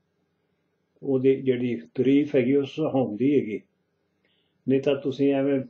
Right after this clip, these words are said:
ਆਲ ਪਤਾਲ ਬੋਲੀ ਜਾਓ ਤੇ ਉਹ ਫਿਰ ਕੁਛ ਨਹੀਂ ਬਣਦਾ। ਮਿੱਠਾ ਹੋਊਗਾ ਜ਼ਰੂਰ, ਉਹ ਕੂੜ ਹੁੰਦਾ ਮਿੱਠਾ,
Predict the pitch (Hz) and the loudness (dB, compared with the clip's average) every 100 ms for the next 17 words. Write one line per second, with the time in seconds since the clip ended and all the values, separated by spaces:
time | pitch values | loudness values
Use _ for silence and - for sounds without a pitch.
0 | _ _ _ - - 120 127 131 147 139 | _ _ _ -20 -10 -6 -4 -4 -4 -4
1 | 143 135 120 120 151 160 139 165 160 _ | -2 0 2 4 4 4 2 0 -4 _
2 | _ _ _ _ _ _ _ _ 139 135 | _ _ _ _ _ _ _ _ 2 4
3 | 135 - 151 135 139 135 147 151 156 143 | 4 4 2 2 -4 -4 -4 0 0 0
4 | 117 107 110 - _ _ _ _ _ _ | -2 -4 -8 -10 _ _ _ _ _ _
5 | _ _ 117 131 - 156 135 147 185 208 | _ _ -4 -4 -2 -4 0 0 2 2
6 | 180 147 139 131 139 - 131 120 - 143 | 4 2 2 2 0 -2 -8 -8 -6 -2
7 | 165 165 110 127 117 104 101 - - 110 | 0 0 0 -2 -2 -4 -6 -6 -12 -12